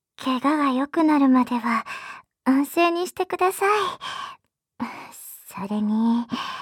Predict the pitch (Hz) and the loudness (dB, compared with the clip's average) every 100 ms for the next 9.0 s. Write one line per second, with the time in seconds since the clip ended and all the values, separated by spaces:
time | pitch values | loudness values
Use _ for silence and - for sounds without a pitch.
0 | - - - - _ _ _ _ _ _ | -14 -18 -20 -20 _ _ _ _ _ _
1 | _ - 208 220 233 247 - 226 214 - | _ -10 -8 -8 -8 -8 -10 -10 -10 -10
2 | - 220 - - _ _ _ _ _ _ | -8 -8 -10 -16 _ _ _ _ _ _
3 | - 302 294 285 - 311 - 339 349 339 | -8 -6 -6 -6 -6 -8 -6 -6 -6 -6
4 | 320 - 359 370 392 - 427 440 - - | -8 -8 -10 -6 -6 -4 -4 -4 -6 -12
5 | - - - - - - - - _ _ | -16 -16 -14 -12 -12 -14 -16 -20 _ _
6 | _ - - - 523 _ _ - 762 719 | _ -10 -10 -10 -16 _ _ 0 2 0
7 | - - - - _ _ _ _ _ 240 | -6 -10 -16 -20 _ _ _ _ _ -6
8 | 240 254 269 - 226 214 254 - - | -4 -6 -8 -10 -10 -8 -4 -4 -6